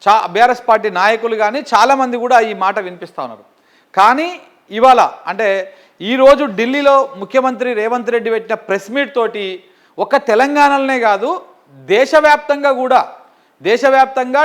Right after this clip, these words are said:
ఢిల్లీలో కూడా, దేశ రాజధాని ఢిల్లీలో కూడా కాంగ్రెస్ బీజేపీ రెండు ఒక్కటే. ఇవి పైకి మాత్రమే కొట్లాడుకుంటున్నట్టు కనపడతా ఉన్నాయి, కానీ లోలోపల రెండు ఒకటే. అయితే నువ్వు ఏలాలే, లేకపోతే నేను ఏలాలే,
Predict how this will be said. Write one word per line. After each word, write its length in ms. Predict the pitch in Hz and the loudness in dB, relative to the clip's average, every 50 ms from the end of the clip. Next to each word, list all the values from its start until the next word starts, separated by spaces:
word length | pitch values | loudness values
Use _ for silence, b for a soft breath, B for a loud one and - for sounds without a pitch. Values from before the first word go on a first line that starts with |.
| 294 233 180 | 0 0 -2
ఢిల్లీలో 340 | 214 233 254 285 277 277 262 | -4 -2 0 2 4 4 4
కూడా, 200 | 247 247 240 214 | 4 2 0 0
దేశ 200 | 185 214 220 220 226 220 | -2 -4 -4 -4 -2 -2
రాజధాని 400 | 220 220 214 190 220 214 208 196 | -2 -2 -2 -4 -4 -4 -4 -6
ఢిల్లీలో 380 | 165 160 170 196 240 247 247 226 | -8 -8 -8 -4 0 0 0 2
కూడా 260 | 196 196 190 220 277 320 - - b b b b b b b - | 0 0 0 0 0 0 -2 -10 b b b b b b b 0
కాంగ్రెస్ 520 | - 196 220 262 294 311 311 320 311 233 233 | 4 6 6 6 4 4 2 2 2 0 -2
బీజేపీ 480 | 208 247 262 233 226 262 247 254 320 302 | -8 -8 -6 -2 0 0 0 0 -2 -2
రెండు 260 | 262 233 233 247 262 | -2 -2 -2 0 0
ఒక్కటే. 680 | 247 220 220 208 190 180 190 190 196 165 120 - - - | 0 0 0 -2 -6 -6 -6 -6 -6 -6 -8 -10 -12 -14
ఇవి 180 | 175 214 247 | -10 -10 -10
పైకి 400 | - - 196 196 247 262 233 311 | -6 -4 -4 -4 -4 -4 -6 -6
మాత్రమే 480 | 294 294 285 269 262 262 262 262 277 269 | -4 -2 0 -2 -2 -2 -6 -6 -6 -8
కొట్లాడుకుంటున్నట్టు 880 | 269 - 226 220 220 - 254 262 262 254 254 254 240 202 240 233 214 202 | -6 -6 -6 -6 -4 0 2 2 2 2 0 -6 -8 -6 -6 -6 -4 -4
కనపడతా 440 | 196 185 180 185 175 170 165 170 147 147 | -6 -4 -4 -4 -4 -4 -4 -6 -8 -8
ఉన్నాయి, 260 | 147 147 143 160 240 330 339 - b b b b b b b - | -8 -10 -10 -10 -10 -10 -12 -16 b b b b b b b 0
కానీ 240 | 226 247 269 294 269 | 2 2 2 0 -2
లోలోపల 560 | 220 202 208 240 277 294 302 - - 302 302 269 247 | 0 4 4 6 6 6 4 4 4 2 2 2 0
రెండు 180 | 247 254 277 | 0 -2 -2
ఒకటే. 340 | 262 240 190 220 220 233 277 269 233 | -2 -2 -2 -4 -4 -4 -2 -2 -2
అయితే 180 | 233 220 226 240 | -2 -2 -4 -6
నువ్వు 300 | 220 214 220 220 254 269 | -4 -6 -6 -4 0 2
ఏలాలే, 360 | 262 262 262 262 254 269 311 | 2 4 4 4 2 2 2
లేకపోతే 440 | 330 285 254 240 220 233 262 240 269 | -2 -4 -6 -6 -8 -8 -6 -4 -4
నేను 260 | 240 208 214 226 226 | -4 -6 -8 -8 -6
ఏలాలే, 400 | 226 214 196 190 180 175 208 254 | -4 -2 0 0 0 0 -2 -6